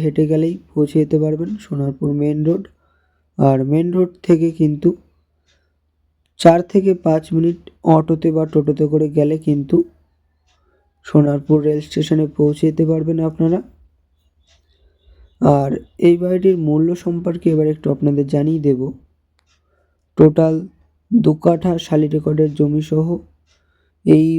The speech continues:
বাড়িটির মূল্য মালিক আঠেরো লক্ষ টাকা রেখেছে। এবার আপনাদের পছন্দ হলে আপনারা আসুন, সরাসরি আমরা মালিকের সঙ্গে বসিয়ে দেবো আপনাদেরকে। আশা করি মালিকের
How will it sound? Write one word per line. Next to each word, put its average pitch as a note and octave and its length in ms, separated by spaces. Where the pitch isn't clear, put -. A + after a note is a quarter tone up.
বাড়িটির D3+ 460
মূল্য D#3 260
মালিক C#3+ 380
আঠেরো D#3+ 460
লক্ষ E3+ 260
টাকা E3+ 180
রেখেছে। D#3 400
এবার C#3+ 260
আপনাদের D3 360
পছন্দ D#3+ 460
হলে D#3+ 240
আপনারা D3 380
আসুন, F3 260
সরাসরি D#3+ 540
আমরা D3+ 180
মালিকের D3+ 440
সঙ্গে D#3+ 240
বসিয়ে D3 340
দেবো D#3 280
আপনাদেরকে। D#3+ 540
আশা C#3+ 300
করি D3 320
মালিকের C#3+ 440